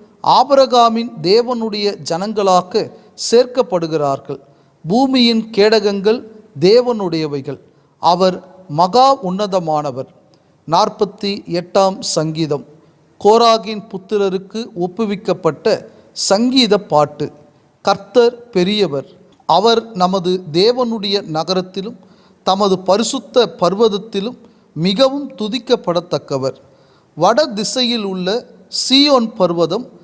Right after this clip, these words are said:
வடிப்பமான ஸ்தானமும் சர்வ பூமியின் மகிழ்ச்சியுமாய் இருக்கிறது. அதுவே மகாராஜாவின் நகரம். அதன் அரமனைகளில்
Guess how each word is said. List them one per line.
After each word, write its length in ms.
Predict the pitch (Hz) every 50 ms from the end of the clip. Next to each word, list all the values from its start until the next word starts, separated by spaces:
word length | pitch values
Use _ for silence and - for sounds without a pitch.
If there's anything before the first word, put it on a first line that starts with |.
| _ _ _ _ _
வடிப்பமான 920 | 156 196 214 302 - - - 330 294 262 220 214 214 214 214 214 202 -
ஸ்தானமும் 720 | - - - - 165 165 170 185 180 175 170 180 233 240 - - - - _ _ _ _
சர்வ 540 | - - - - 220 233 262 294 320 320 294
பூமியின் 640 | 202 190 226 247 240 226 226 208 196 214 220 247 - 180 160
மகிழ்ச்சியுமாய் 800 | 175 190 226 269 - - - 277 254 240 214 190 185 190 208 220
இருக்கிறது. 640 | 190 165 170 180 185 - 165 147 147 135 127 139 - - _ _ _ _ _ _ _ _ _
அதுவே 720 | - 151 165 170 208 190 196 208 220 247 240 - - - - - _ _
மகாராஜாவின் 1160 | 139 160 180 185 226 262 277 277 240 190 165 190 202 196 - 208 196 180 170 202 196 143 - -
நகரம். 500 | 139 143 151 156 160 170 160 147 139 - - - _ _ _ _
அதன் 420 | - 185 202 190 220 214 214 220 -
அரமனைகளில் 920 | 143 165 196 247 277 262 233 208 202 208 208 180 180 160 170 220 247 -